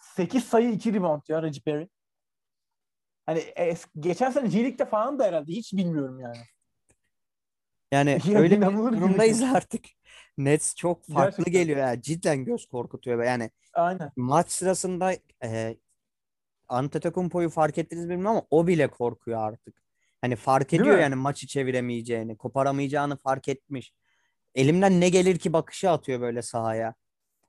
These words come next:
Speaker 2: E, cidden elinden ne gelebilir ki? Karşısında iki tane süperstar var ve yan parçalar
Speaker 1: Ya.
Speaker 2: eski starlar.
Speaker 1: Eski star tabii, Blake Griffin olsun, şey olsun.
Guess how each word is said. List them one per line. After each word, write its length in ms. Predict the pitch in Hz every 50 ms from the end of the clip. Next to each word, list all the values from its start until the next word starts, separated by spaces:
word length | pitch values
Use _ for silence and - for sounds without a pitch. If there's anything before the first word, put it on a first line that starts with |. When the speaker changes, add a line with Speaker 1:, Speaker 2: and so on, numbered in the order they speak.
| _ _ -
Speaker 2:
E, 120 | 127 127 - _ _ _ _ - 139
cidden 280 | 123 170 180 226 196
elinden 380 | 143 135 139 151 160 156 135 127
ne 80 | 127 131
gelebilir 440 | 127 135 135 139 135 147 160 175
ki? 140 | 156 - 117
Karşısında 480 | - - 123 123 123 - - - 143 147
iki 220 | - - - -
tane 340 | - 143 143 143 143 135 120
süperstar 680 | - - - - - 135 139 151 151 - - - 185 190
var 220 | 190 190 202 208 208 _ _ _ _ _ _ _ _ _ _ _ _
ve 80 | 143 175
yan 400 | 208 165 123 120 131 147 180 185
parçalar 440 | - 175 170 165 - 208 220 233 165
Speaker 1:
Ya. 60 | - -
Speaker 2:
eski 320 | - 135 127 - - - 175
starlar. 580 | - - - 143 131 123 113 113 117 113 - _ _ _ _ _ _ _ _ _ _ _ _ _ _ _ _ _ _ _ _ _ _ _ _ _ _ _ _ _ _ _ _ _ _ _ _ _ _ _
Speaker 1:
Eski 340 | 147 151 156 - - 214 202
star 280 | - - 185 139 -
tabii, 240 | - 175 175 156 135
Blake 220 | 147 156 156 151
Griffin 300 | - 165 165 156 - 165
olsun, 280 | 151 143 139 143 - 143
şey 200 | - - 151 139
olsun. 240 | 131 131 - -